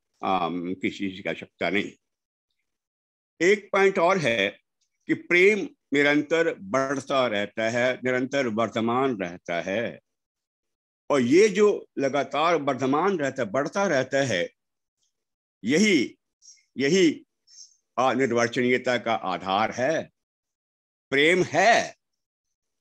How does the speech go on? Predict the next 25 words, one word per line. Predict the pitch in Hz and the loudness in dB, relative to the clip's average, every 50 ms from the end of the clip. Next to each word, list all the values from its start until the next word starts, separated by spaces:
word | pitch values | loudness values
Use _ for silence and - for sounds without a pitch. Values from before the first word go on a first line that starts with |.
| _ _ _ _ _ _ _ _ _ - | _ _ _ _ _ _ _ _ _ -4
पर | 165 156 | -4 -4
और | - - 151 165 170 196 196 175 | 0 2 2 4 4 4 2 2
बढ़े, | 143 135 120 113 120 120 120 120 120 110 - _ - _ | 0 0 -2 0 0 0 0 0 0 -2 -6 _ -8 _
और | 143 147 160 175 185 175 | -2 0 2 2 0 0
बढ़े, | 165 139 123 120 113 117 117 117 113 - _ - | -2 -4 -4 -4 -4 -4 -4 -6 -6 -10 _ -2
और | 123 147 170 190 185 | 2 2 4 2 2
बढ़े, | 160 139 123 120 117 | 0 -2 0 0 0
ये | 110 113 120 120 117 | 0 0 -2 -2 -2
भूख | 107 98 - _ - 123 123 120 - - 127 | -4 -6 -10 _ -6 -4 -4 -4 -6 -8 -10
हमेशा | 120 110 110 110 107 - - - 101 | -6 -4 -2 -2 -2 -4 -4 -6 -6
बनी | 87 82 87 98 95 95 87 82 | -6 -4 -6 -4 -4 -4 -4 -4
रहती | 80 78 87 92 - - 107 107 101 | -6 -8 -8 -10 -8 -6 -4 -2 0
है। | 113 117 123 139 - _ _ _ _ _ _ _ _ | 0 0 -2 -2 -4 _ _ _ _ _ _ _ _
प्रेम | - 139 156 175 190 202 | 0 2 4 4 2 2
का | 202 175 160 | 0 0 0
मतलब | 165 165 156 - - 170 165 | 0 0 -2 -2 -4 -2 0
होता | 165 156 156 147 - 165 170 | 0 0 0 0 0 0 2
है | 185 180 170 | 2 2 0
भूख, | 156 120 98 - 139 143 143 110 92 - - - - - _ _ _ _ _ _ _ _ _ _ _ _ _ _ _ _ _ _ _ _ _ _ _ _ _ _ _ _ _ _ _ _ _ _ _ _ _ _ _ _ _ _ _ _ _ _ - | -2 -4 -8 -6 -2 -2 -2 -2 -4 -8 -14 -20 -20 -20 _ _ _ _ _ _ _ _ _ _ _ _ _ _ _ _ _ _ _ _ _ _ _ _ _ _ _ _ _ _ _ _ _ _ _ _ _ _ _ _ _ _ _ _ _ _ -12
जो | 107 117 147 175 214 226 208 - - _ - | -2 2 4 6 6 6 4 2 -4 _ 2
इसकी | 190 208 - - - - - | 2 2 2 0 -6 -2 0
ओर | 175 175 180 180 165 | 2 2 2 2 2
लगातार | 156 147 135 143 139 135 - - 151 165 180 185 165 | 0 0 0 0 -2 -2 -2 -2 0 0 0 0 -2
बढ़ता | 123 113 127 120 117 117 - 180 185 | -2 -2 -2 -2 -2 -2 -2 0 0
रहे, | 175 165 131 110 90 87 | 2 2 0 0 0 -2